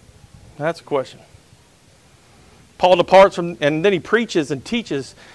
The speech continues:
for the course of two years at the school of Tyrannus. Continued for two years. They dwelt in Asia. They heard the word of the Lord,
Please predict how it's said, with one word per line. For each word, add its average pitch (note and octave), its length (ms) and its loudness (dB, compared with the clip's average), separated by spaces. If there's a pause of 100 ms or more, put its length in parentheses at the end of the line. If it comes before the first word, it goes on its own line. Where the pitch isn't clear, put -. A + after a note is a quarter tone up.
(320)
for - 120 -2
the F#3 60 -8
course G#3 260 2
of D3 100 -16
two A#3 200 -2
years G3 500 0 (260)
at - 60 -18
the C#3 160 -4
school G#3 220 0
of C3+ 100 -2
Tyrannus. D#3+ 640 0 (1080)
Continued B3 400 0
for E3+ 80 -6
two A#3+ 160 -4
years. A#3 360 2
They D3+ 80 0
dwelt G3 300 4
in F#3+ 40 -2
Asia. A3+ 320 2
They F3+ 80 4
heard G3+ 240 4
the F#3 60 0
word A3+ 240 6
of G3 60 -6
the E3+ 60 0
Lord, A3+ 440 6